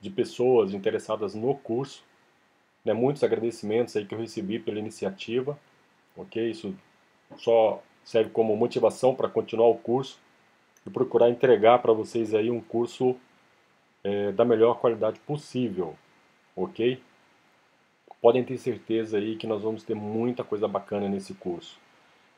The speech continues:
Exemplos que você vai poder utilizar em seus projetos aí sem muito, é, sem muita dificuldade, ok? Ah, aproveitando a oportunidade, né, ah, eu gostaria de pedir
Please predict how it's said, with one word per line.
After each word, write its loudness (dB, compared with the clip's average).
Exemplos 0
que -8
você -4
vai 2
poder -2
utilizar -2
em -12
seus -6
projetos 0
aí -2
sem -10
muito, -4
é, -2
sem -6
muita 0
dificuldade, 2
ok? -2
Ah, 6
aproveitando 2
a 6
oportunidade, 2
né, -4
ah, 0
eu -10
gostaria 0
de -14
pedir -2